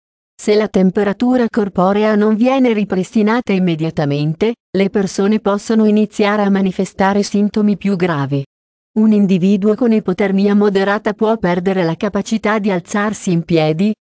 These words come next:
provare un significativo intorpidimento delle proprie membra e sentirsi molto confuso, debole e assonnato.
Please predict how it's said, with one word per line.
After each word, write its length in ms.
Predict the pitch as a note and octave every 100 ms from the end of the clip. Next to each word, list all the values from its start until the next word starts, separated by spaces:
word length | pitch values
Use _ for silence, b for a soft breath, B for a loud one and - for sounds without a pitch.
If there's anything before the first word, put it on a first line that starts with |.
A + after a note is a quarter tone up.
| _ -
provare 460 | G3 F#3 F#3+ G#3+
un 120 | G#3
significativo 840 | F#3 E3+ F3 - E3 D#3 F#3 G#3 A3
intorpidimento 920 | G3 A#3+ A3+ A3 F#3 F3 F3+ F#3 B3
delle 220 | G3+ E3+
proprie 420 | F#3+ G3 F#3+ G#3
membra 380 | G3+ A3 A#3 A3+
e 80 | G#3+
sentirsi 640 | A3 A3 G#3+ A3 - A3
molto 360 | G#3 A#3 G#3+ F3
confuso, 680 | E3+ D#3+ - D3 C#3 F#3+ A3 _
debole 480 | - F#3+ G#3 A#3+ A#3
e 40 | G#3
assonnato. 760 | - F#3+ F#3+ D3+ D3 D#3+